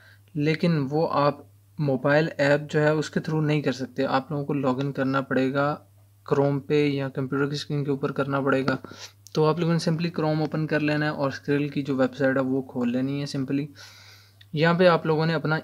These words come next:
ईमेल और अपना पासवर्ड देना है। यहाँ पर आप लोगों ने simply अपना ईमेल और अपना पासवर्ड देने, अ, दे के लॉगिन कर लेना है अपना अकाउंट। तो मिलते हैं लॉगिन करने के।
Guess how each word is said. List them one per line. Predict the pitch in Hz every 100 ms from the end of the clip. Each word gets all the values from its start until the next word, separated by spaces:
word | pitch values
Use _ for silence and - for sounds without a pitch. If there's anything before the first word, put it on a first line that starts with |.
| 147
ईमेल | 143 147 180 170 - - _ - _ 151
और | 151
अपना | 147 156
पासवर्ड | 143 147 139 151 139
देना | 127 120 147
है। | - - _ _ - _ _ _ _ _ _ _ _ - - - _ - 143
यहाँ | 156
पर | 170 180
आप | 170
लोगों | 170 170
ने | 170
simply | - 160 180 180
अपना | 165 170 -
ईमेल | 147 160 165
और | 151 143
अपना | 143 143
पासवर्ड | 147 139 151 139
देने, | 143 143
अ, | 143 139 143 139
दे | 131 139
के | 131 143
लॉगिन | 131 127 147 139
कर | 131
लेना | 127 143 156
है |
अपना | 156 160
अकाउंट। | 147 143 147 143 - - - - _ _
तो | 147
मिलते | 135 139 170
हैं | 170
लॉगिन | 147 131 139
करने | 135 123
के। | 127